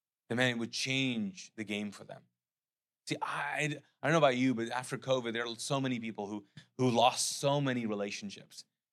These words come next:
And they lost so much faith in people, and they lost so much faith in the church. They lost so much faith. And that's why, uh, after covid, church attendance is super down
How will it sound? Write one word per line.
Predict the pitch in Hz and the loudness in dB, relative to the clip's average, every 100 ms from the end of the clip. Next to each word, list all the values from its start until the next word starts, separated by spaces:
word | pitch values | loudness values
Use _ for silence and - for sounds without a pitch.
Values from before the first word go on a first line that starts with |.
| _ | _
And | 123 | 2
they | 143 131 127 | 4 4 2
lost | 127 123 - - | 2 2 2 -2
so | 156 | 0
much | 165 - | -2 -2
faith | 135 135 131 | 0 0 0
in | 123 117 | -6 -8
people, | 113 113 135 160 160 _ - | -6 -4 0 0 -2 _ -4
and | 113 | 0
they | |
lost | 123 123 - | 4 4 2
so | 147 | -4
much | 131 | -4
faith | - 120 120 110 | -6 -6 -6 -10
in | |
the | 98 | -8
church. | - 156 147 - - _ _ | -2 0 -2 -6 -16 _ _
They | 117 | 2
lost | 127 127 | 2 2
so | - 143 | -4 -4
much | 127 - | -6 -6
faith. | 113 110 | -6 -6
And | 113 | -6
that's | 147 - | -6 -6
why, | 135 147 143 110 - _ _ _ - | -8 -4 -2 -2 -4 _ _ _ 0
uh, | |
after | 120 117 131 - 120 | 2 2 0 -2 -8
covid, | - 156 151 117 110 101 - _ _ - | -4 -2 0 2 -2 -2 -12 _ _ 0
church | 175 180 | 0 0
attendance | 127 127 131 127 107 - | -6 -4 -4 -2 -4 -6
is | 117 110 | -6 -6
super | - - - - - 151 135 107 | -6 -8 -8 -6 -2 0 0 -2
down | 104 | -4